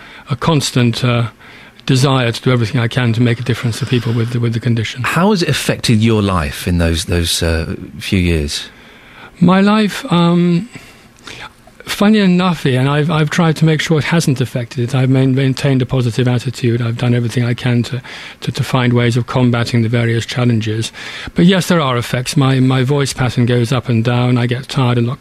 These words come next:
Speaker 1: more quickly than I used to. Uh, slowness of movement, uh, particularly difficulty, for example, packing supermarket bags and things like this. Um, nervousness in, in a crowd. Um,
Speaker 2: Why nervousness?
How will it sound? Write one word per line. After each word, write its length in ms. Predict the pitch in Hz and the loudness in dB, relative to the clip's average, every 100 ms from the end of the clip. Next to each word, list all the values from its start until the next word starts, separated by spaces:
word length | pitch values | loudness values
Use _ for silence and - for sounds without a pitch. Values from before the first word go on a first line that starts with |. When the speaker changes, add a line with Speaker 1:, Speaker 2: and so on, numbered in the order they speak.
| - | -4
Speaker 1:
more 160 | 123 | -4
quickly 340 | - 113 - 123 | -2 -6 -4 -4
than 100 | 117 | -2
I 80 | |
used 360 | 117 123 113 - | 0 0 0 -2
to. 240 | 131 123 127 - - - - | 0 0 -2 -10 -16 -16 -4
Uh, 180 | 120 120 | -2 -2
slowness 520 | - 139 131 127 - | -2 0 2 2 2
of 60 | 120 | 2
movement, 600 | 120 120 123 120 113 123 | 2 2 0 0 -2 -2
uh, 260 | 120 117 - - - - | -2 -4 -6 -14 -20 -16
particularly 440 | - - 139 131 123 | -8 -2 0 2 2
difficulty, 480 | 120 - 123 123 | 0 0 -2 0
for 100 | 113 | 0
example, 400 | 123 - 123 113 | 0 0 -2 0
packing 320 | 123 131 120 117 | -2 -2 0 0
supermarket 640 | - 123 123 113 - 117 | 0 0 0 0 -2 -4
bags 400 | 123 117 117 113 | -4 -4 -4 -4
and 100 | 123 | -4
things 300 | - 123 117 | -2 -2 -2
like 180 | 117 113 | -2 -4
this. 380 | - 117 - - - - - - - - | -6 -6 -6 -10 -16 -18 -18 -20 -12 -2
Um, 560 | 127 127 127 127 127 - - - - - - | 0 2 4 4 2 -4 -18 -20 -18 -8 2
nervousness 800 | 143 147 143 - 143 131 - - | 2 4 2 2 2 2 0 -6
in, 320 | - 139 127 | -4 2 2
in 160 | 127 127 | 2 0
a 60 | 123 | -2
crowd. 640 | - 131 131 123 123 123 | 0 2 2 2 2 0
Um, 600 | 131 120 120 117 117 123 - - - | -4 -2 0 0 0 -2 -8 -20 -8
Speaker 2:
Why 180 | 131 170 | 0 4
nervousness? 760 | 196 190 98 76 73 67 - | 4 4 0 -4 -4 -6 -6